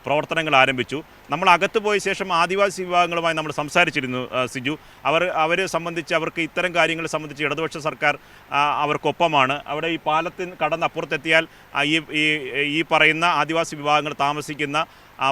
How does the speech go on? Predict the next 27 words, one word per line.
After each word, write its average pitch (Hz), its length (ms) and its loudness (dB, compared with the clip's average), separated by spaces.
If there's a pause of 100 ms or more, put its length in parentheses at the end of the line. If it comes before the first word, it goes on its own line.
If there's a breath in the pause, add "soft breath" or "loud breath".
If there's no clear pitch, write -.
പ്രദേശത്തേക്ക് 160 600 -2
പോകുന്നതിന് 151 400 -2
വേണ്ടിയിട്ടുള്ള, 147 440 -4 (380)
ആ, - 20 0 (160)
റോഡ്, 165 320 2 (200)
കോൺക്രീറ്റ് 175 560 -2
റോഡ് 165 260 2 (240)
പണി 139 180 2
കഴിപ്പിച്ചിട്ടുണ്ട്. 127 580 -4 (400 soft breath)
അവർ 185 180 2
ഇക്കാര്യങ്ങളിൽ, 202 480 2 (200)
ആ, - 20 0 (380)
നിലപാട്, 175 400 4
സർക്കാർ 165 360 0
നിലപാടിനൊപ്പമാണ്. 147 680 0
ഒരു 139 120 -10
ദുരന്ത 156 240 0 (100)
ഘട്ടത്തിൽ 151 360 -2
പോലും 156 180 -2
അവരെ 147 220 -2
ചേർത്ത് 143 300 -4
പിടിച്ചു. 131 240 -6 (400 soft breath)
അവർക്കൊപ്പമാണ് 165 680 2
എന്ന 156 160 -6
നിലപാട് 147 360 4
അവർക്കുണ്ട്. 120 380 -4 (100)
പക്ഷേ 175 240 2